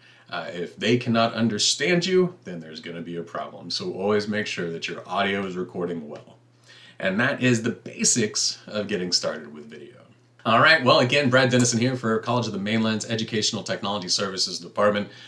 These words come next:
Uh, I wanna tell you, don't be afraid of technology. And remember, while the, uh, Generation Z kids are a little weird, with a little bit of help from all of us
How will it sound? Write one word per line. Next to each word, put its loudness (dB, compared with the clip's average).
Uh, 2
I -6
wanna 4
tell 8
you, 4
don't 2
be 4
afraid 2
of 2
technology. 0
And -8
remember, -2
while 2
the, -6
uh, -12
Generation -2
Z -10
kids -6
are -8
a -10
little -2
weird, 0
with -4
a -8
little -2
bit -2
of 0
help -2
from -6
all -4
of -4
us -4